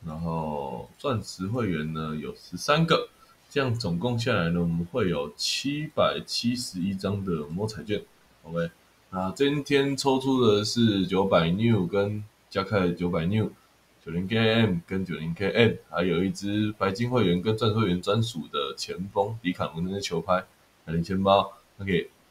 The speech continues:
大家看一下哦，一到七百七十一张，一到七百七十一张，一到七百七十一张。一到七百七十一，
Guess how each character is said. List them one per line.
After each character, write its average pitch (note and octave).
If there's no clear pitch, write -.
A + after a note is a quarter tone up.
大 A2+
家 G#2
看 G#2
一 G#2
下 G#2
哦， F#2
一 G#2+
到 G#2
七 G2
百 E2+
七 -
十 E2+
一 F2+
张， F2+
一 F2+
到 E2+
七 E2
百 D#2
七 D#2
十 -
一 C#2+
张， D2
一 D#2+
到 D#2
七 -
百 D2+
七 -
十 D2
一 C#2+
张。 D2+
一 E2
到 D#2
七 D#2
百 C#2
七 -
十 -
一， -